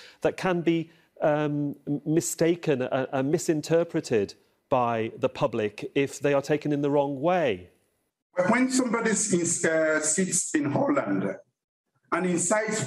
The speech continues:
Speaker 2: violence where people are killed, properties are burnt, the nation is brought on,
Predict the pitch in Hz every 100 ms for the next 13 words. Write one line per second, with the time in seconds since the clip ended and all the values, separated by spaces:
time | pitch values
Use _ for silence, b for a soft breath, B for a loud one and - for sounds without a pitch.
0 | 190 180 151 110 - 175 175 - 202 196
1 | 170 - - 208 127 101 - - _ _
2 | _ _ _ _ _ - 226 220 208 202
3 | 185 175 131 185 180 110 104 - - _
4 | _ _ - 160 160 175 214 - 208 185
5 | 160 135 175 190 - - - -